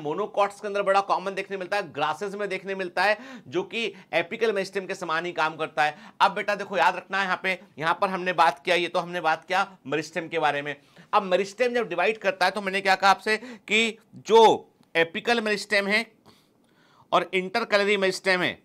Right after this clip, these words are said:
ठीक है, ये करते हैं प्राइमरी ग्रोथ, ये करते हैं प्राइम-, हमने ऐसा लगा दिया, ये करते हैं प्राइमरी ग्रोथ के, जबकि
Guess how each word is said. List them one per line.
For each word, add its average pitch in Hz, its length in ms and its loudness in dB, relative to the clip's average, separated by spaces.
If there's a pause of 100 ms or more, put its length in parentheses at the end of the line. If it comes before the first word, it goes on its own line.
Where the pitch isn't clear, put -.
(180)
ठीक 170 160 -4
है, 185 140 -2 (460)
ये 180 300 2
करते 196 380 0
हैं 220 200 0 (380)
प्राइमरी 185 420 4
ग्रोथ, 143 240 0
ये 165 60 -2
करते 170 300 -2
हैं 208 80 0
प्राइम-, 147 300 -2
हमने 165 180 -2
ऐसा 165 220 0
लगा 156 240 0
दिया, 139 160 -6
ये 160 80 -8
करते 160 300 -6
हैं 208 200 -6 (320)
प्राइमरी 156 440 2
ग्रोथ 120 300 -6
के, 170 120 -2 (260)
जबकि 220 440 0